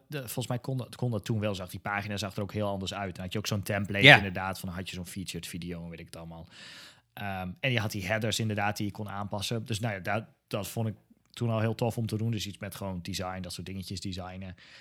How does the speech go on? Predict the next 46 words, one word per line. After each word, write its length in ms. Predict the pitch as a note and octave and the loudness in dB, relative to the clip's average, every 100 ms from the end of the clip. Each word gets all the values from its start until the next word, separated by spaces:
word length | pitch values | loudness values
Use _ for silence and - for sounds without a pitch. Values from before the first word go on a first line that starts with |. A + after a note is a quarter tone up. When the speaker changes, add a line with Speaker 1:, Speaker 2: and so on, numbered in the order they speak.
| - - | -20 -12
Speaker 1:
Ehm, 300 | F#2+ F2+ E2+ E2 _ _ _ _ _ | -8 -8 -10 -16 _ _ _ _ _
op 80 | - G2+ | -10 -4
het 60 | |
duur 220 | A2 A2 | 0 0
was 160 | G2 G#2 | -2 -2
natuurlijk 340 | G#2+ - G#2 | -4 -4 -6
ook, 240 | G#2 G2+ - | -4 -6 -8
eh, 500 | - G2 E2+ F2+ - G#2+ G#2 F#2+ E2+ E2+ _ | -18 -18 -16 -18 -18 -20 -18 -18 -20 -20 _
voor 400 | - G#2+ G2+ F#2+ - _ _ _ - | -8 -4 -4 -6 -12 _ _ _ -14
vrienden 400 | - A#2+ G#2+ G#2+ | -4 0 2 2
en 60 | |
familie 460 | - G2 G#2 G#2 G2+ | 0 0 0 0 -2
eens 100 | F#2 | -2
een 100 | F#2+ | -2
keer 280 | A2 G#2 G2 | -2 0 0
een 140 | F#2+ | -2
kaartje 540 | F2 G2+ G2 - G#2+ G2 | 0 0 0 -2 -4 -4
en 140 | F#2+ | -6
al 140 | F#2 | -8
dat 180 | G2+ A#2 | -4 2
soort 140 | - C3 | 6 6
dingetjes 360 | C3 B2 B2 | 6 4 0
designen 460 | A2+ A2 A2 A2+ A#2 | 2 2 4 4 2
allemaal. 220 | A#2+ B2 | 2 0
Speaker 2:
Oh 60 | B2 | 2
ja. 80 | B2 | 6
Speaker 1:
Allemaal 180 | A2+ A2+ | 8 8
toen 140 | B2+ | 4
nog 140 | A2 - | 2 4
Speaker 2:
Ja. 180 | A#2 A2+ | 4 4
Speaker 1:
T 200 | - A#2+ | 2 0
T 120 | A2 G2+ | 0 0
P-werk, 760 | G#2+ A2 F2+ - A2 - A#2 - | 2 2 2 -2 0 2 2 2
<laughs> 60 | B2+ | 2
zeg 180 | A2 | 4
maar. 240 | B2 A2 A#2 | 2 4 12
Speaker 2:
Ja. 180 | C#3+ C3+ - - - | 12 12 6 -4 0
Speaker 1:
En, 220 | A#2 A2+ | 2 6
eh, 100 | A2 | 8
Speaker 2:
Ja. 180 | C3+ - | 8 8
Speaker 1:
en 160 | - C3 | 4 4
online 440 | B2+ B2 A#2+ A#2+ | 6 6 6 4
dus 200 | A2 G#2 | 2 -2
wat, 220 | A2 G#2 A2 | -2 -4 -2
eh, 240 | G#2 G2+ G2 | -2 0 -2
dingetjes. 540 | G2+ G2 - A2 - | -4 -6 -6 -6 -8